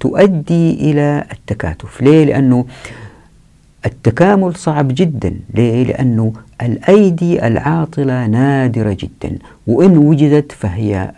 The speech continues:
الأيدي المأجورة مرتفعة جدا في السعر، لأنه ما في بطالة، لأنه أبواب التمكين في الموارد والموافقات والمعرفة دائما مفتوحة.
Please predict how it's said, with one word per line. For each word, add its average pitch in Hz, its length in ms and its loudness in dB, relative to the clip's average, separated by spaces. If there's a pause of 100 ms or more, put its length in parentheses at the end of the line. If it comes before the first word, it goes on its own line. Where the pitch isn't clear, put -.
الأيدي 98 540 -2
المأجورة 113 540 0
مرتفعة 107 560 -4
جدا 170 380 2
في - 60 -4
السعر، 139 320 -4
لأنه 110 300 -4
ما 123 140 2
في 135 140 -2
بطالة، 113 400 -2 (340)
لأنه 101 400 -8
أبواب 143 420 2
التمكين 123 760 -2 (220)
في - 180 2
الموارد 127 600 2
والموافقات 117 920 0
والمعرفة 107 640 -2
دائما 156 600 2
مفتوحة. - 720 -4